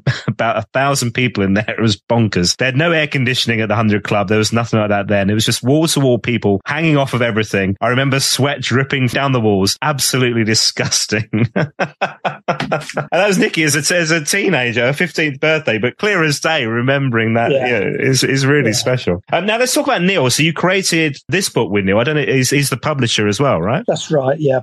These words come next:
Speaker 2: So the first book I did was about the Stones. I did with a, a small publisher who, who are no longer in existence. They then introduced me to a company called Red Planet, who published the Stones book I did,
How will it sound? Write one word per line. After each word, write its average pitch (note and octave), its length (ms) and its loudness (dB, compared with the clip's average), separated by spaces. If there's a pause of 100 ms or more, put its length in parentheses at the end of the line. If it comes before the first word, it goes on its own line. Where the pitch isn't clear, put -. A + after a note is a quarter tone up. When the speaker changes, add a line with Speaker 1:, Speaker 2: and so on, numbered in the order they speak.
(120)
Speaker 2:
So G#3 80 2
the E3 80 -2
first A#3 260 0
book F3+ 140 -2
I - 40 2
did C#3 160 0
was - 140 -6
about D#3+ 300 -2
the - 80 -10
Stones. C3 840 -2 (140)
I D#3 240 2
did C3+ 320 -2
with C#3 160 2
a, C3 140 2 (240)
a D#3+ 80 0
small D3 260 0
publisher C3 540 0
who, C3+ 60 4
who D3 120 0
are C3+ 60 0
no C3 140 2
longer B2+ 220 2
in A#2+ 80 0
existence. A#2+ 880 -2
They F3 160 0
then E3 140 0
introduced C#3+ 500 0
me B2+ 180 2
to C#3+ 140 0
a A#2+ 40 -4
company D#3 260 -2
called B2+ 360 0 (140)
Red C3 220 0
Planet, C3+ 500 0
who C#3 160 0
published - 680 -2
the - 60 -2
Stones B2+ 500 0
book B2+ 260 -2
I C#3+ 60 0
did, A#2+ 340 0